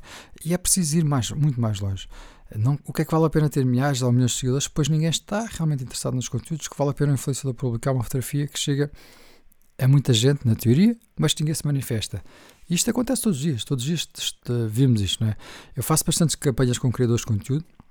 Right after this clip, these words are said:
evito influenciadores, e estabeleço sempre K Ps para o cliente e para o criador de conteúdo.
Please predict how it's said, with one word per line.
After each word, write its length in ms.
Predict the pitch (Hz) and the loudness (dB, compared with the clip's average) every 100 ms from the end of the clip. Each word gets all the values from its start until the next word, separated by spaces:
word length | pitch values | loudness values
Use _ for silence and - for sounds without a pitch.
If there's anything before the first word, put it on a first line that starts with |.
| - _ _ _ - - _ | -20 _ _ _ -20 -20 _
evito 500 | 127 101 107 - - | 0 2 0 -2 -8
influenciadores, 680 | 120 107 104 - 98 117 - - - - - - - | -8 -6 -8 -8 -4 -4 -6 -10 -16 -16 -16 -12 -4
e 40 | |
estabeleço 400 | - 135 139 135 | 2 4 4 4
sempre 220 | 147 131 | 4 2
K 140 | - 131 | 2 2
Ps 300 | 127 139 - | 2 0 0
para 140 | 123 | -2
o 40 | |
cliente 360 | - 120 123 131 | 0 4 4 2
e 20 | |
para 100 | 120 | -4
o 20 | |
criador 260 | 113 113 113 | -2 2 2
de 80 | - | 2
conteúdo. 400 | 110 92 95 | -2 0 -6